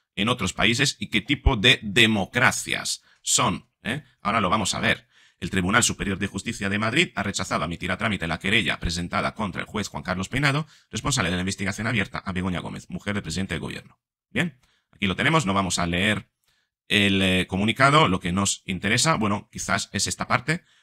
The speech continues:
Los magistrados han adoptado la decisión en línea con el criterio de la Fiscalía, que se oponía a la admisión de la querella al considerar que no hay indicios de que se haya cometido delito alguno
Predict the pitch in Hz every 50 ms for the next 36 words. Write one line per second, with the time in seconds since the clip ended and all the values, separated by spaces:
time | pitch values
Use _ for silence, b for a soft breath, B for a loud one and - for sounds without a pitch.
0 | b b - 113 107 104 101 104 - - 110 - - - 110 104 - - - 92
1 | 90 92 - - 90 - 175 151 170 160 _ _ _ _ _ _ _ 98 98 117
2 | 127 127 127 120 104 101 - - 90 - 113 113 104 95 90 - - 90 - -
3 | - 104 117 139 151 170 165 b b b b _ _ 98 - - - 202 - -
4 | 104 131 156 131 - - 95 92 87 87 90 92 92 - - - 131 87 76 -
5 | _ _ _ _ _ _ _ - 80 82 82 - - - - - 127 127 139 147
6 | - - 104 101 - - 95 95 98 - - 101 92 101 113 - - - - 85
7 | 87 98 - - 87 90 92 110 131 - - 120 123 90 92 - - 87 - 98
8 | 98 87 82 - 95 98 98 - - 101 87 85 85 98 104 101 - - 95 98
9 | 101 101 117 117 120 127 127